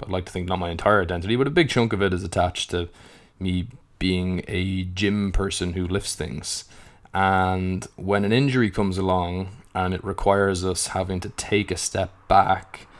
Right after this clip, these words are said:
and pull weights back to, you know, th-, numbers that were challenging for us years ago that we'd like to think that we're way past now,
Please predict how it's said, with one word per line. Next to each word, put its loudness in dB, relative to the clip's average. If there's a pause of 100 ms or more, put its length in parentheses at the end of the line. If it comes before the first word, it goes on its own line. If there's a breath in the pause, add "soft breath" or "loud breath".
(300 loud breath)
and -2
pull 4
weights 0
back -4 (140)
to, 0 (1040 loud breath)
you 4
know, 4 (180)
th-, -14 (840)
numbers 8
that 4
were 0
challenging 6
for -2
us -2
years 6
ago 0 (400 loud breath)
that 0
we'd 2
like 2
to -4
think -2
that -2
we're -2
way 2
past 0
now, -4